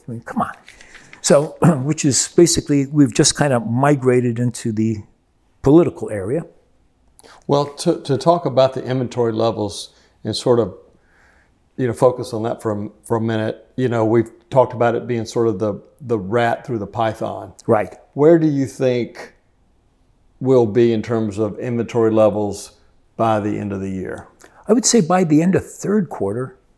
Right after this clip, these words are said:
Speaker 1: we will be back at a, at a normalized level.
Speaker 2: Okay.
Speaker 1: Okay, there's a lot of work being done to, to, to bur-, to burn things. Toy manufacturers,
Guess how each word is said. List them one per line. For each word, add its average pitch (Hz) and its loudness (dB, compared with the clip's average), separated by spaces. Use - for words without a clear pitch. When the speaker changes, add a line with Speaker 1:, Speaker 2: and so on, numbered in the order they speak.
Speaker 1:
we 143 8
will 147 4
be 135 2
back 123 -2
at 120 -2
a, 110 0
at 127 4
a 127 4
normalized 120 0
level. 110 -8
Speaker 2:
Okay. 110 -8
Speaker 1:
Okay, 110 -6
there's 117 -2
a 113 0
lot 147 2
of 151 4
work 147 0
being 123 0
done 123 -2
to, 113 -8
to, 127 -10
to 127 -10
bur-, 117 0
to - -16
burn 127 0
things. 113 -6
Toy 170 4
manufacturers, 123 -2